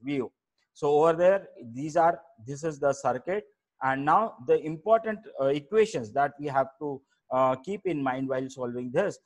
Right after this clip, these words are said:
is output voltage should be equal to V in minus V R. So that is the total voltage V in, which is given to the circuit,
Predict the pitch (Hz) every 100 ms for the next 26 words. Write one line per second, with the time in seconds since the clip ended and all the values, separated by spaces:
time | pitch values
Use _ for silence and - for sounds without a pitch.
0 | _ _ 147 151 - - 156 190 - 233
1 | 185 170 151 165 170 - - 175 170 160
2 | 175 170 151 - 139 139 156 120 147 170
3 | 165 175 139 123 139 135 117 107 104 -
4 | 139 113 127 127 151 139 135 - 165 170
5 | 190 190 139 131 - 127 170 - _ _
6 | _ 113 151 214 170 143 139 135 147 135
7 | 120 147 170 170 147 127 123 151 156 151
8 | 131